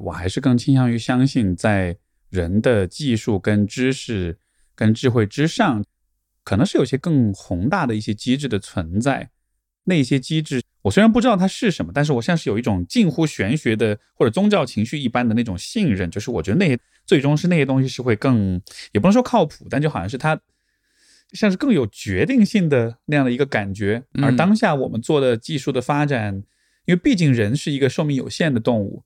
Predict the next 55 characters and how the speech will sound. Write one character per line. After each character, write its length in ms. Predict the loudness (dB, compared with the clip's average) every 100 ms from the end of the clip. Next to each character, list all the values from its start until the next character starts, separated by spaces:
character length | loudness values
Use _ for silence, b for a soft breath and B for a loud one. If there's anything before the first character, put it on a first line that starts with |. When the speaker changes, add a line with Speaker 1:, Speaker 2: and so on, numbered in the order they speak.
| 0
Speaker 2:
嗯。 220 | 0 2
Speaker 1:
所 160 | 2 2
以 40 |
我 240 | 4 0
们 380 | 0 2 2 0 -4 _ _
对 180 | 2 4
未 180 | 4 2
来 180 | 2 -2
世 300 | -6 -8 -4
界 360 | 0 2 0 -4
的 140 | -2
那 100 | -2
种 160 | -2 -4
判 260 | -2 0 0
断 160 | -2
相 300 | -2 0 2
对 120 | 4 4
还 140 | 2
是 100 | 0
短 240 | -2 -4
视 240 | -4 -2 -2
的。 180 | -4 -10 _ _ -16 -6
Speaker 2:
肯 180 | 0 2
定 160 | 2
的 60 | 2
呀。 140 | -2
Speaker 1:
所 200 | 0 2
以 40 | 4
我 160 | 2
们 160 | 0 0
只 160 | 0 2
能， 440 | 2 2 2 0
Speaker 2:
嗯。 60 | 0
Speaker 1:
甚 200 | 2 4
至 80 |
说 120 | 4 2
很 80 |
多 80 | 2
时 80 | 0
候 80 | 0
我 40 |
们 100 | 0
只 120 | -2
能 120 | -2 0
为 120 | 0
我 200 | 0 -2
们， 140 | -6 -8
我 300 | 0 2 2
们 180 | 0 0
这 160 | 0
一 140 | 0 -2
世 200 | -4 -4
的 100 | -2
人 180 | -4 -6
去 300 | -4 -6